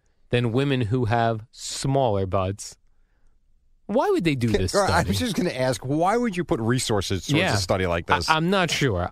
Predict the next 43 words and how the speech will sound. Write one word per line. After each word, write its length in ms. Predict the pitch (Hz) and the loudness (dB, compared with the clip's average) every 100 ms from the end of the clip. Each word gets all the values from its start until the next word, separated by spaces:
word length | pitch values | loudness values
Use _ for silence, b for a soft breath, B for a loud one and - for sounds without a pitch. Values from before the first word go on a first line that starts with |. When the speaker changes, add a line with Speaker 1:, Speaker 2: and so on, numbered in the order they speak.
| - | -8
Speaker 2:
How 120 | - - | -4 -4
stupid. 500 | - - 87 - 160 | -2 -2 -2 2 0
Speaker 1:
I'm 80 | |
not 160 | 202 196 | 2 2
really 180 | 180 143 | 2 2
big 220 | 135 131 | 0 0
into 180 | 123 117 | 2 2
reading 380 | 120 123 117 107 | 2 2 2 0
the 80 | |
full 260 | - - 135 | 0 0 2
articles. 640 | 139 139 139 147 139 - - | 2 2 2 0 0 -4 0
Uh, 200 | 123 107 | 2 2
this 260 | 131 135 | 0 0
website 440 | 127 135 - 123 107 | 0 0 2 0 2
that 120 | 107 | 2
I 80 | 101 | 2
pulled 260 | - 117 | 0 -2
some 140 | - 113 | 0 2
articles 380 | 110 113 117 | 2 2 -2
from, 180 | - 123 | 0 0
Jerry, 220 | 117 120 | 2 2
they, 180 | 110 113 - b | 2 0 -2 b
they 100 | - | -2
highlight 480 | 117 - 127 120 113 | 0 2 2 2 0
the 100 | 110 | 0
important 440 | 107 98 120 127 123 | -2 0 -2 0 0
thing. 240 | 139 135 B B | 0 0 B B
That's 220 | 151 151 | 0 2
the 80 | 165 | 2
only 140 | 139 | 2
thing 180 | 123 120 | 2 0
highlighted. 600 | 107 113 107 92 92 101 | 2 2 2 0 -2 0
You 60 | 135 | 0
see 180 | - 208 | 2 2
all 100 | 185 | 2
Speaker 2:
<laughs> 60 | |
Speaker 1:
these 180 | 180 156 | 2 2
other 240 | 147 139 139 | 2 2 2
items 400 | 139 143 143 117 | 2 2 0 -2
or 80 | 170 139 | -2 0
Speaker 2:
Yes. 260 | 143 127 | 2 2
Speaker 1:
these 160 | 123 120 | 2 2
other, 400 | 127 123 120 117 | 2 2 0 -4